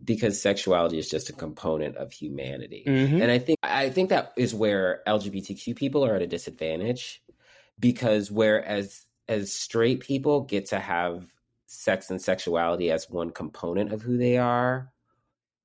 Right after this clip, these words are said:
Speaker 1: for us, it's almost been conflated to be our whole
Speaker 2: It is your
Speaker 1: identity of
Speaker 2: defining
Speaker 1: being.
Speaker 2: factor. Yeah.
Speaker 1: Yeah. And that's not by our choice.
Speaker 2: Right.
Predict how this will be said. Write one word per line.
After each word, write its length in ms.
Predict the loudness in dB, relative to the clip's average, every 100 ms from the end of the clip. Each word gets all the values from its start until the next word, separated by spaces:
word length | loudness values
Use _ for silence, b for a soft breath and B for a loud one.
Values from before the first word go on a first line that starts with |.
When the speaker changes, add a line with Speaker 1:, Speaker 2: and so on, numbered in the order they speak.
| _ -4
Speaker 1:
for 220 | 2 2 2
us, 360 | 2 2 0 -2
it's 220 | -2 -2 0
almost 640 | 2 4 4 2 -2 -4
been 540 | 0 2 0 -4 -6 -10 _
conflated 720 | -6 -6 -2 0 2 0 -2
to 80 | -2
be 200 | 0 0
our 220 | -2 -4
whole 540 | -6 -2 0 2 0 0 2
Speaker 2:
It 140 | 4
is 160 | 4 2
your 80 | 2
Speaker 1:
identity 200 | 2 0
of 60 |
Speaker 2:
defining 420 | 0 2 2 0 0
Speaker 1:
being. 80 |
Speaker 2:
factor. 480 | 0 0 -2 -10 -16 -16
Yeah. 220 | -8 -8 -8 0
Speaker 1:
Yeah. 420 | 2 4 0 -6 -4
And 140 | 2 2
that's 200 | 2 2
not 200 | 2 2
by 200 | 2 2
our 280 | 2 2 0
choice. 760 | -4 -4 -2 -2 -4 -14 -8 -6
Speaker 2:
Right. 160 | -6